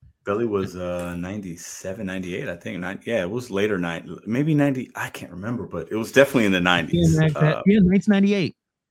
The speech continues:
Speaker 1: ninety-eight, yeah, later
Speaker 2: Had the
Speaker 1: nineties,
Speaker 2: best,
Speaker 1: C M X,
Speaker 2: had
Speaker 1: Nas,
Speaker 2: the best,
Speaker 1: A Z.
Speaker 2: uh, intro.
Speaker 1: Oh my God.
Speaker 2: And then it
Speaker 1: I like
Speaker 2: kinda
Speaker 1: that movie. A lot of people don't. I didn't like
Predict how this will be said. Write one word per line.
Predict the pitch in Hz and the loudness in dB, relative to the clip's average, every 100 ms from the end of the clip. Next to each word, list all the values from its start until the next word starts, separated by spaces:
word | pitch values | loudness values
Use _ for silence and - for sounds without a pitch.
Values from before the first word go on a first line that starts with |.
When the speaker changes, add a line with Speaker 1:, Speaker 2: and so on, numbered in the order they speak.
| _ 104 | _ 2
Speaker 1:
ninety-eight, | 107 101 90 82 | 4 4 2 2
yeah, | 92 90 | -2 0
later | 95 101 | 0 2
Speaker 2:
Had | 95 | 2
the | |
Speaker 1:
nineties, | 92 90 92 113 | 2 2 -2 -2
Speaker 2:
best, | 165 | 0
Speaker 1:
C | |
M | 196 90 | 2 0
X, | 87 - - 90 85 85 87 | -6 -8 -12 -8 -6 -4 -4
Speaker 2:
had | 151 | -4
Speaker 1:
Nas, | 147 | -2
Speaker 2:
the | 143 | -2
best, | 127 147 156 156 | -2 -2 0 0
Speaker 1:
A | 165 | -2
Z. | |
Speaker 2:
uh, | 147 135 | -2 0
intro. | 135 135 127 135 113 82 101 - _ _ - | 2 2 2 0 0 0 -6 -12 _ _ -18
Speaker 1:
Oh | 90 | -14
my | 80 | -14
God. | 80 78 78 80 - - | -12 -12 -12 -14 -18 -6
Speaker 2:
And | 139 | 2
then | 147 | 6
it | 214 | 6
Speaker 1:
I | |
like | 262 156 120 | 6 6 6
Speaker 2:
kinda | |
Speaker 1:
that | 110 85 | 4 2
movie. | 87 82 80 120 | 0 -4 -4 -4
A | 135 | -4
lot | 113 175 | -2 -2
of | - | -4
people | - 101 | -10 -12
don't. | 85 92 101 - | -4 -2 -2 -2
I | 117 | -2
didn't | 180 156 | -2 -2
like | 95 95 98 - | -2 -4 -6 -18